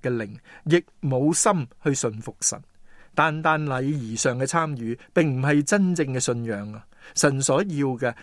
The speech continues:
係對神嘅單純信靠，而唔係炫耀外在行為。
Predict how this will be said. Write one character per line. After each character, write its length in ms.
係 260
對 240
神 240
嘅 120
單 260
純 300
信 280
靠， 260
而 60
唔 200
係 260
炫 260
耀 140
外 180
在 300
行 220
為。 160